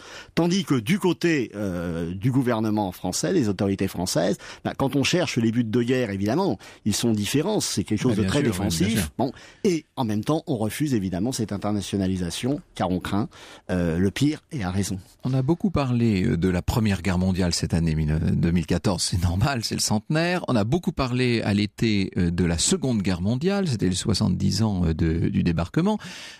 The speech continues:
Speaker 2: On parle beaucoup moins des soixante ans de ces débuts de la guerre d'Algérie, et pourtant il y a beaucoup, euh, de personnes qui ont vécu cette guerre d'Algérie.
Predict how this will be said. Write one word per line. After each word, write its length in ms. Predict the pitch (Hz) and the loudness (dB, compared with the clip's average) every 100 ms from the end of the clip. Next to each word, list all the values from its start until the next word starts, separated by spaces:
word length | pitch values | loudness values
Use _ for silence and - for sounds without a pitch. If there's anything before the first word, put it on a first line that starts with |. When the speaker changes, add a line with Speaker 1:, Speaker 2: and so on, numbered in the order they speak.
| - | -2
Speaker 2:
On 100 | 160 | 0
parle 180 | 160 202 | 2 2
beaucoup 320 | 156 240 - | 4 2 4
moins 460 | 190 170 170 135 113 | 4 4 4 4 2
des 160 | 110 117 | 2 2
soixante 460 | 123 110 110 101 | 0 2 2 2
ans 100 | 113 | 2
de 160 | 95 90 | 4 0
ces 200 | - 98 | 0 0
débuts 340 | 101 107 113 | 2 0 0
de 80 | 95 | 0
la 180 | 85 78 | 2 0
guerre 200 | 95 85 | 0 0
d'Algérie, 380 | 82 90 151 214 | 0 2 2 2
et 40 | |
pourtant 240 | 175 165 | 0 0
il 60 | 156 | 2
y 40 | |
a 20 | 113 | 4
beaucoup, 480 | 120 123 147 117 | 2 2 0 2
euh, 100 | 101 | 2
de 120 | 92 92 | 2 0
personnes 380 | 98 - 123 107 | 0 0 0 0
qui 100 | 90 | 0
ont 80 | |
vécu 380 | 80 113 - 240 | 0 -2 0 -2
cette 240 | - - 101 | 0 0 2
guerre 180 | 95 | 0
d'Algérie. 460 | 85 82 92 127 | 2 0 0 0